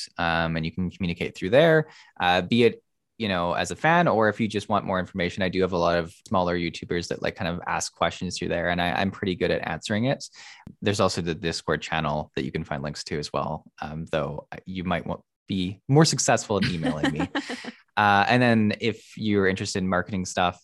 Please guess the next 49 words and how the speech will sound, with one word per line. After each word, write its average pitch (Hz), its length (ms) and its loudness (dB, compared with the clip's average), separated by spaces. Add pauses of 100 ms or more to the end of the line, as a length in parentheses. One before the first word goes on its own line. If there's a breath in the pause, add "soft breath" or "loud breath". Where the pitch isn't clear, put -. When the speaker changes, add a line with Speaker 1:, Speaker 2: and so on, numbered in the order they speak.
(160)
Speaker 1:
Anstey's 87 340 -6
Communications, 92 920 -2
you'll 82 100 -6
find 85 480 -2
Chris - 480 -2 (140)
on, 82 420 -4 (500)
I - 100 -8
don't 120 100 -4
know 135 60 -2
if 127 100 -4
I'm, 87 120 0 (220)
there 98 300 -2
isn't 92 200 -2
a 76 60 -10
team 85 460 -6 (240)
page, - 360 -4
but 90 280 2
Speaker 2:
We're 165 100 0
not 160 240 2
Speaker 1:
i-, 131 40 6
Speaker 2:
on - 40 4
the 147 80 6
Speaker 1:
if 143 160 6
you 175 60 4
Speaker 2:
website. - 1040 6
<laughs> - 800 -4
Speaker 1:
<laughs> - 40 -12
if 165 140 -2
you 196 260 10 (200 loud breath)
send 190 260 6
an 180 80 6
informa-, 165 400 2
uh, 127 300 6
an 135 120 -2
email 131 380 0 (140)
to 117 420 0
C - 220 -6
Jackson 113 420 0
at 104 140 2
Anstey's 98 640 -2
or 120 140 4
just 113 180 -2
the 110 100 0
general 104 380 2
info 95 320 -4
at 87 80 0
Anstey's, 82 440 -4
you'll 85 140 -4
probably 85 600 -4